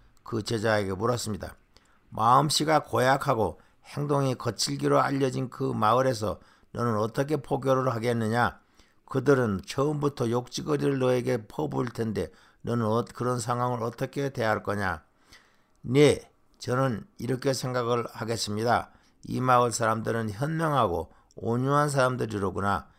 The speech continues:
왜냐하면 나에게 구타를 하지 않으니까요." 라고 제자가 대답했습니다. "네가 구타를 당한다면 어떻게 생각할 거냐?" 석가가 물었습니다. "네, 저는 이렇게 생각하겠습니다.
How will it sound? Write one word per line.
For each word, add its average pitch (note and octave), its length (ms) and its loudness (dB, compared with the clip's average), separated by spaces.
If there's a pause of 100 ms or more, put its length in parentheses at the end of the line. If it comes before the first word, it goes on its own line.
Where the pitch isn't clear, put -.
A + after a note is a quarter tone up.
(200)
왜냐하면 A2 580 -2
나에게 G2+ 380 -4
구타를 B2+ 580 -4
하지 A#2 180 -6
않으니까요." A2 840 -2 (220)
라고 G#2+ 380 -4 (360)
제자가 F#2 420 -8
대답했습니다. G2+ 800 -8 (1600)
"네가 C3+ 340 2
구타를 D#3+ 520 0
당한다면 G#2 580 0 (240)
어떻게 C3+ 400 -2
생각할 C#3 440 0
거냐?" G2 400 0 (100)
석가가 A#2 680 0
물었습니다. G2 600 -6 (460)
"네, B2 300 2
저는 A#2+ 440 -2
이렇게 A#2+ 300 -4
생각하겠습니다. A#2+ 1080 -2